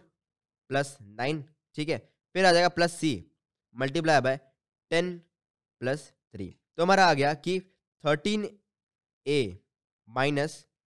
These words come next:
थर्टीन बी प्लस थर्टीन सी is equal to zero। तो हम थर्टीन कॉमन निकाल लेते, तो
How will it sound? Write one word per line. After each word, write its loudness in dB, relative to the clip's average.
थर्टीन -2
बी -2
प्लस -4
थर्टीन -2
सी -10
is -8
equal 0
to -2
zero। -2
तो 2
हम 2
थर्टीन 2
कॉमन 2
निकाल 2
लेते, -4
तो -6